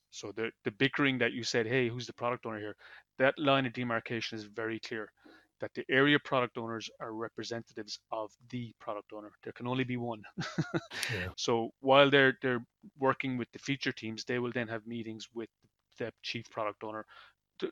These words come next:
Speaker 1: to map the product roadmap and look at what we want to achieve over the next sprint, or, you know, look at goals and upcoming work and deal with customers. They can help share the load. They're in,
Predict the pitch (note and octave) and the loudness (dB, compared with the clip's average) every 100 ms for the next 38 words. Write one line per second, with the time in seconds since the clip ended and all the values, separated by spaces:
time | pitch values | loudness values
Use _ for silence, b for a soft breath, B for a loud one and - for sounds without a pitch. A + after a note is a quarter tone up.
0 | - D#3+ D#3 C#3+ C#3+ - A#2+ A2 A#2 A2 | -4 2 4 4 0 0 0 0 -4 -6
1 | A2 G#2+ - A2+ A2 B2 A#2 G#2+ G#2+ - | -4 -4 -4 -8 -10 -12 -14 -14 -10 -8
2 | A2+ A2 G#2+ G#2 G#2+ - - G#2 G#2 G#2+ | -8 -8 -10 -12 -10 -10 -10 -12 -14 -14
3 | A#2 _ _ - E3 - C#3 A#2+ A2 - | -14 _ _ -14 -14 -12 -10 -8 -8 -6
4 | A2+ A2+ A2 - B B B A#2+ A#2+ C3 | -6 -6 -6 -8 B B B -10 -4 -4
5 | - A#2+ A2+ A2 A#2 - A2 A#2+ A#2 A2+ | -4 -8 -8 -4 -4 -4 -8 -6 -6 -6
6 | - A#2 - A#2 - B B C#3+ C3+ D3 | -6 -4 -4 -8 -10 B B 2 4 6
7 | D3 - - C3+ A#2+ A#2 A#2 A#2 - - | 4 4 4 4 2 0 0 -2 -6 -16
8 | B B B _ C#3 A#2+ - D#3 C3+ | B B B _ 2 2 2 0 0